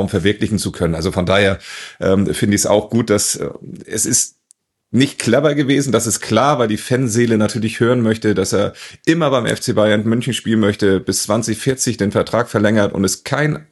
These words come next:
einzigen und anderen Verein neben den F C Bayern München gibt. Und, ähm, und das eben auch mal, was Pletti sagt, das war eine authentische, ehrliche Antwort. Äh, clever kann man drüber diskutieren, aber unterm Strich, ähm,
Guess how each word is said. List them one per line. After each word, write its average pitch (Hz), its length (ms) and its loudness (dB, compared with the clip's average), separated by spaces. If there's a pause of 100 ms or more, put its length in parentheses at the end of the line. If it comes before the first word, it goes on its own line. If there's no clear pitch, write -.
einzigen 120 420 -2
und 107 80 0
anderen 113 380 0
Verein 113 480 0 (420)
neben 120 240 4
den 107 160 2
F - 140 -2
C 107 100 0
Bayern 101 240 2
München 104 280 0
gibt. 85 220 -4
Und, 85 240 -4
ähm, 85 440 0 (160)
und - 160 -8
das 95 160 0
eben 95 200 2
auch 95 140 2
mal, 98 180 2
was 92 120 0
Pletti 104 280 0
sagt, 98 320 0
das 95 220 -4
war 95 80 2
eine 95 140 2
authentische, 101 640 0 (520)
ehrliche 123 440 0
Antwort. 123 560 0
Äh, 107 540 2 (460)
clever 117 360 2
kann 117 180 -2
man 110 180 2
drüber 104 280 2
diskutieren, 110 640 0
aber 90 460 -2
unterm 95 280 -2
Strich, - 520 -6
ähm, - 400 -8